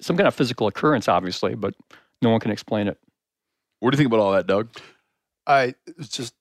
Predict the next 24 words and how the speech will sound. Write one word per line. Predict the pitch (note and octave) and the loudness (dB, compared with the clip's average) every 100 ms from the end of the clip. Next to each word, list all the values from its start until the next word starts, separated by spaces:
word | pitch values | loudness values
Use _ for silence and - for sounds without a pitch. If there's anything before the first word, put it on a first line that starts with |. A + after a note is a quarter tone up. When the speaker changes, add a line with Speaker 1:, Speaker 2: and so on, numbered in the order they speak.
| _ - | _ -10
Speaker 3:
uh, | G2 - - _ _ | -10 -10 -18 _ _
feeling | - C#3 B2 A#2 | -10 -4 -2 0
like, | A2 A2 G#2 - | -2 -4 -6 -8
uh, | G#2 G2+ G2 - _ _ _ | -6 -6 -8 -14 _ _ _
it's | - - | -16 -14
two | - B2+ | -4 -4
o'clock | - B2 A2+ | 0 -2 -2
in | G#2+ | -4
the | G#2 | -4
morning | A2+ A#2+ A2 | -2 0 -2
after | G#2+ A2+ | -4 -8
a | G#2 | -6
Grateful | A2+ G#2+ F#2+ | -6 -6 -8
Dead | A2 C3+ | -6 -6
show. | - G#2 G#2+ | -6 -8 -6
Listen | - - A2 | -8 -6 -6
to | |
this | G#2+ G#2+ | -2 0
conversation. | - A2+ - G#2+ E5 - - - B3+ | 0 2 2 2 0 2 2 2 0
<laughs> | - - - - - - - - - - C#4 _ - - _ - - - - - - - | -2 -2 -2 -2 -4 -6 -6 -12 -12 -2 -2 _ -4 -4 _ -20 -18 -16 -16 -14 -16 -12
Speaker 2:
So, | - - | -8 2
<clears throat> | - | 6
all | G3 G3+ E3 B2 G2+ - _ _ - | 6 6 6 6 2 -6 _ _ 0
right. | - E3 B2+ | 6 6 6